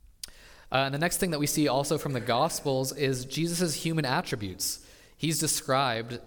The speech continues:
as a human just like we are. He has a body, uh, with all the same functions and characteristics as our bodies. In other words, uh, he ate, according to Luke twenty-four forty-three. And that's after his resurrection. That's in his glorified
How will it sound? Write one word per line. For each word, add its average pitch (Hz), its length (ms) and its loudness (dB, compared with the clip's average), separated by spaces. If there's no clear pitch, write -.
as 120 180 -2
a 120 60 0
human 117 420 -2
just 120 200 -4
like 110 400 -2
we 139 160 2
are. 110 120 0
He 127 160 0
has 139 160 2
a 139 60 0
body, 123 500 0
uh, 117 180 4
with 131 120 0
all 151 100 4
the 143 100 -4
same 151 260 0
functions 143 600 -2
and 127 180 -6
characteristics 143 840 0
as 123 220 -2
our 139 220 2
bodies. 131 640 -2
In 151 140 4
other 156 160 4
words, 147 300 0
uh, 131 200 0
he 143 300 -4
ate, 143 460 -2
according 135 320 0
to 123 80 -4
Luke 135 280 -2
twenty-four 127 760 0
forty-three. 127 560 -2
And 127 120 -2
that's 180 320 0
after 180 300 2
his 160 160 0
resurrection. 135 640 0
That's 120 180 0
in 170 80 -2
his 151 160 0
glorified 127 920 -2